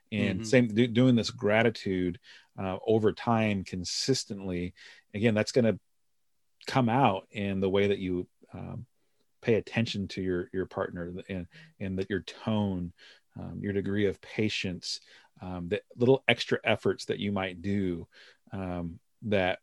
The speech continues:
Speaker 1: comes through that discipline of, of showing e-, just to yourself, right? You know,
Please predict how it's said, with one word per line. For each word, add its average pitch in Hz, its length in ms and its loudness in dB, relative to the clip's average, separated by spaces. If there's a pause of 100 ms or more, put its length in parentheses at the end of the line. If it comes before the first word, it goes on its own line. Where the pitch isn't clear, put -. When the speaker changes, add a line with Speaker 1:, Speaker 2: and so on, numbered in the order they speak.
Speaker 1:
comes 170 500 2
through 92 220 0
that 95 300 0
discipline 92 760 -2 (440)
of, 90 320 -4 (160)
of 90 240 -6 (360)
showing 107 600 4 (100)
e-, 143 140 -4 (100)
just 147 200 0
to 208 60 4
yourself, 127 640 4
right? 104 300 2
You 107 100 -4
know, 95 180 -2